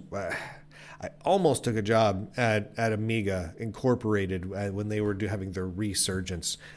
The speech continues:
uh, many years back. And I, um, I've dabbled in it, uh, but mostly just from a, a tinkering standpoint. And yes, I've developed a few, like, little sample applications using, using,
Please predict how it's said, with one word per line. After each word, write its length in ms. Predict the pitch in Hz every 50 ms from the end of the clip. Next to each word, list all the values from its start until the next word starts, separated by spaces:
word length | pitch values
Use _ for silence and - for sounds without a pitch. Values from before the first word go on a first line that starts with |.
| - -
uh, 160 | 104 101 98 95
many 240 | 95 98 101 101
years 320 | 95 90 101 107 107 101 -
back. 320 | - - 80 76 76 - - - - - - - - - - - - - - - - - - - - - - - - - - - - - -
And 440 | 127 120 123 131 135 131 123 104 - -
I, 300 | 113 117 117 117 113 113
um, 440 | 113 107 104 101 95 95 90 92 - - - - - - - - - - - - - - - - - - - - - - - - - - - - - -
I've 240 | 143 143 110 101
dabbled 420 | 98 143 135 131 127 95 95 87 -
in 140 | - - -
it, 180 | - - - - - - - -
uh, 180 | 120 113 107 104
but 220 | 101 110 131 107
mostly 380 | 131 127 139 143 143 - 160 127
just 240 | 123 143 131 131
from 180 | - 127 117 117
a, 240 | 113 110 107 107 110
a 140 | - 110 110
tinkering 480 | - - - 143 143 131 - 107 92 92
standpoint. 480 | - - 90 87 80 80 82 85 92
And 100 | 110 117
yes, 400 | 123 139 151 139 113 98 - -
I've 200 | - 117 117 101
developed 480 | 98 110 104 127 135 151 156 147 151 -
a 100 | - 117
few, 680 | - - - - - 170 180 196 208 214 208 208 202 170
like, 260 | 131 135 135 131 135
little 300 | 139 147 147 143 139 123
sample 560 | - - - 139 151 170 165 147 127 107 98
applications 760 | 90 90 - 101 90 - - 90 82 82 - - 85 82 78
using, 440 | 92 104 110 113 110 107 104 107 - -
using, 400 | - 113 117 107 104 101 104 -